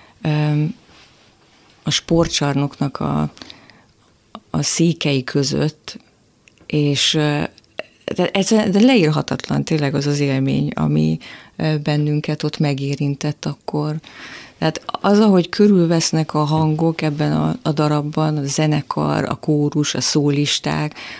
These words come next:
az az iszonyatos mennyiségű zenész, aki, aki ebben játszik, az tényleg egészen fantasztikus volt. És én nem tudom, hogy én ott akkor elhatároztam, hogy akkor én is zenész leszek, vagy nem határoztam el,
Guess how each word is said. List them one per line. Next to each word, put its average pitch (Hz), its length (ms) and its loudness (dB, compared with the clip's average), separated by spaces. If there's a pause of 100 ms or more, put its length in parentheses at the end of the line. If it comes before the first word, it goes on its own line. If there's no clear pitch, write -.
az 160 100 2
az 165 200 4
iszonyatos 147 680 2
mennyiségű 131 760 0
zenész, 135 720 4
aki, 160 400 0 (400)
aki 156 320 0
ebben 151 280 2
játszik, 151 800 -2 (520)
az 160 560 0
tényleg 196 280 2
egészen 143 420 -2
fantasztikus - 720 -4
volt. 156 320 -6
És - 140 0
én 202 80 4
nem 262 80 4
tudom, 240 220 4
hogy 170 100 2
én 165 120 2
ott 160 160 -2
akkor 156 240 -4
elhatároztam, 147 760 -2
hogy 147 140 0
akkor 139 240 -4
én 147 140 0
is 131 80 0
zenész 131 400 0
leszek, - 320 -4
vagy 143 120 0
nem 151 200 4
határoztam 135 680 -4
el, 139 300 -2